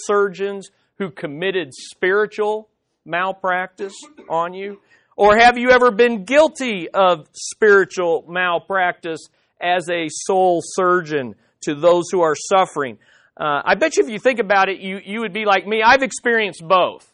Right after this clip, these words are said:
okay? I've experienced spiritual malpractice. I remember when I was in seminary, um, it, I was just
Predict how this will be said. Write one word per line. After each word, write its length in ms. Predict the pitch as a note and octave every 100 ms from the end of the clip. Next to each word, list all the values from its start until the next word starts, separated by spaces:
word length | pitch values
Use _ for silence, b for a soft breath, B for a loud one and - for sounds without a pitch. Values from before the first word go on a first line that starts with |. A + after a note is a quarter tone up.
| _
okay? 360 | D#3+ D#3 E3 E3 B B
I've 160 | - A#3+
experienced 680 | B3+ - B3 A#3 A3+ G#3 -
spiritual 460 | A3 G#3+ G#3+ G3
malpractice. 880 | F3+ F#3 F#3 F3+ F3+ F3 F3 - B2+
I 40 | D3+
remember 280 | F#3+ A#3+
when 80 | A3
I 80 | G3
was 140 | F#3
in 100 | E3+
seminary, 600 | C3+ - E3 E3+ D3 B2+ b b b
um, 680 | - D#3 D3+ D3 C#3 C3 C3
it, 240 | - D3+ C#3+
I 160 | D3+
was 160 | E3 C#3+
just 240 | D#3+ D3